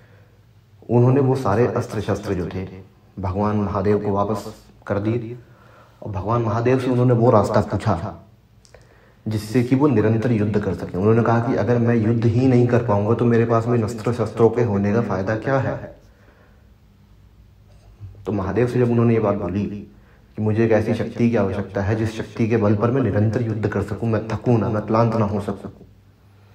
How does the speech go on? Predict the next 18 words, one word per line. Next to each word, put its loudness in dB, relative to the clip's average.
तो 2
भगवान 2
शिव 0
का 0
जो 2
उत्तर 0
था, 2
वो -2
ये 4
था -4
कि -2
शक्ति 2
की 4
उपासना 0
करने 2
के 0
लिए 0
आपको -6